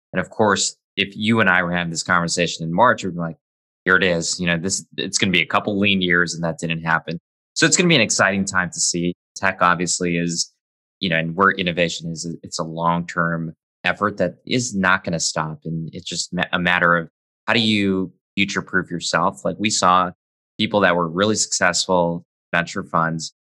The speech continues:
not be able to raise in oh eight, oh nine because they didn't have the right type of L Ps. So it certainly makes sense to, um, to get some of those institutionals.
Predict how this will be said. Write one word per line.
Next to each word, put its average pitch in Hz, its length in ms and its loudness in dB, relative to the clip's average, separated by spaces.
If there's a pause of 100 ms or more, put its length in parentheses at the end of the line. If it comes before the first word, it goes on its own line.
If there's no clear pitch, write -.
(420)
not 92 320 2
be 123 100 4
able 107 140 0
to 92 140 -6
raise 90 200 4
in 87 100 -2
oh 85 160 4
eight, 82 140 0
oh 82 100 -4
nine 85 300 0
because 82 240 -10
they 85 60 -4
didn't 85 160 -6
have 82 140 -6
the 82 60 -8
right 82 200 0
type - 220 -8
of 78 100 -12
L 82 200 -4
Ps. 82 380 -2
So 85 200 0 (320)
it - 120 -4
certainly 131 300 2
makes 90 300 2
sense 85 420 -2
to, 85 260 0
um, 80 380 0 (140)
to 98 80 -2
get 95 180 0
some 87 140 -2
of 82 60 -4
those 82 200 -4
institutionals. 85 800 -4